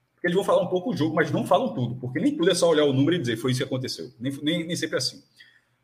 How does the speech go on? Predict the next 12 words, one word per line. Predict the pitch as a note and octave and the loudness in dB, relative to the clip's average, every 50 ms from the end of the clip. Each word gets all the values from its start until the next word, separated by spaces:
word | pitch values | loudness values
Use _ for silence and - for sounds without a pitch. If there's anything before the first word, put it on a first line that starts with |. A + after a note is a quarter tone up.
| _ _ - | _ _ -10
O | C#3+ C#3+ | -4 -2
primeiro | E3+ F3 G3 G3 D#3+ B2+ - | -2 0 0 0 -2 -2 -2
tempo, | C3 C3+ C3 - - - _ _ _ _ _ _ _ _ _ _ _ _ - | -2 -2 -2 -2 -6 -12 _ _ _ _ _ _ _ _ _ _ _ _ 0
é, | A2 A2 G#2+ G#2+ G#2 G2+ G2+ F#2+ - - - - | 2 4 6 6 6 4 4 0 -4 -6 -14 -10
foi | - C#3+ | -10 -10
quatro | - - - D#3 D3+ F#3 - A3 G#3+ | -8 -6 -2 0 2 2 2 0 -2
a | - | -2
três | - - B2+ C3+ B2+ | 0 0 -2 -2 -2
pro | - - C3+ | -2 -4 -4
Retrô | D3 C#3+ - A#2+ B2 | -4 -4 -4 -4 -6
em | B2+ | -6
finalizações | B2+ B2+ C3+ C3 B2+ A#2+ A2 - - - G#2+ A2 A#2+ B2 - - | -4 -4 -4 -4 -2 -2 -2 -4 -4 -8 -8 -8 -8 -10 -12 -16